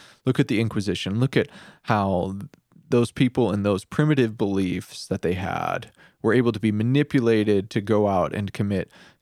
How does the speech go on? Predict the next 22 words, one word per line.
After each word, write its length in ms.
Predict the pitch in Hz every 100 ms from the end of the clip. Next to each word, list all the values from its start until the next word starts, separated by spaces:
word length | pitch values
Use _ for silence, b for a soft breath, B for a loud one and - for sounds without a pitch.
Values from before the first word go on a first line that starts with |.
| -
terrible, 600 | - 143 139 120 101 92 -
egregious 680 | - 98 98 120 113 107 - -
acts 340 | 95 92 -
of 140 | - 92
violence, 640 | 92 92 95 92 98 -
like 240 | - 87 - B B _
what 160 | 98 90
happened 460 | 95 87 98 92
in 220 | - 107
the 80 | 90
Crusades, 640 | - 95 - 135 98 101 -
where, 240 | 95 - - -
you 100 | 92
know, 120 | 90
Pope 380 | - 107 87 -
Urban 300 | 107 98 92
the 80 | 92
Second 640 | - 98 98 101 90 76 - - - -
announced 580 | 95 95 92 87 -
that 180 | - 87
anybody 360 | 98 92 92 90
that 260 | 87 -